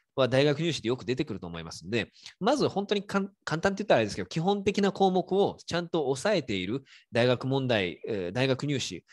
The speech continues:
を探したいな、大量に解きたいなと思ったら、この問題、えー、大学入試、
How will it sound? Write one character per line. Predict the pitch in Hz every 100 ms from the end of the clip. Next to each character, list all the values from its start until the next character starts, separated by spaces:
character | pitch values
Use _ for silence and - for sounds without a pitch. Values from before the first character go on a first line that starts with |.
| - - -
を | 196 170 92
探 | - 131 135
し | 156
た | 185
い | 135
な、 | 104
大 | - 170
量 | 170 165
に |
解 | 156 147
き |
た | 220
い | 180
な | 147
と | 131
思 | 107
っ |
た | 101
ら、 |
こ | 95 127
の |
問 | 123 123
題、 | 117 113 113 -
え | 95 87 82 90
ー、 |
大 | 127 127
学 | 127 - 117
入 | 113 110
試、 | - 107